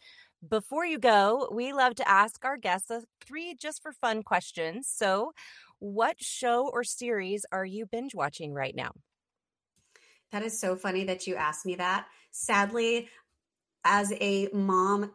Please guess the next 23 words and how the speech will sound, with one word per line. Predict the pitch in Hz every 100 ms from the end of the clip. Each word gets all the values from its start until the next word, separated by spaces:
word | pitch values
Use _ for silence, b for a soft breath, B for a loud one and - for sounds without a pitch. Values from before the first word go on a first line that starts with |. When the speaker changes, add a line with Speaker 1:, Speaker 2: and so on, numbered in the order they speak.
| -
Speaker 2:
to | 226
littles, | 202 190 190 226 240 233 -
I | 190
don't | 233 262
get | 254 240
to | 214
watch | 185 -
a | 185 170 -
darn | 254 302 359
thing | 285 202
that | 185
I | 165
wanna | 170 170 165
watch. | 160 170 247 - b b b b b
I | 208 247
am | 220
so | - 247
thankful. | 233 - 254 302 240 202 202 202 -
Bless | 202 - 226 254 -
you, | 285
Moonbug | 269 262 262 254 240
Entertainment. | 247 233 - 247 247 247 -
Please | 247 247 240 -